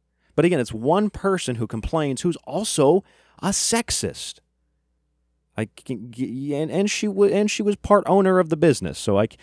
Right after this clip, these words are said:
you can imagine where she leans, couldn't you? I mean, I could have told this story in greater detail. They asked me to wear a mask. I said, "There's no science behind it.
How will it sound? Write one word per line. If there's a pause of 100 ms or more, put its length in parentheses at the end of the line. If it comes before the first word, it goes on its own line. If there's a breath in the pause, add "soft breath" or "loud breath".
(120)
you
can
imagine (280 soft breath)
where
she
leans,
couldn't
you? (2750)
I
mean,
I
could
have
told
this
story
in
greater
detail. (1600)
They
asked
me
to
wear
a
mask.
I
said,
"There's
no
science
behind
it.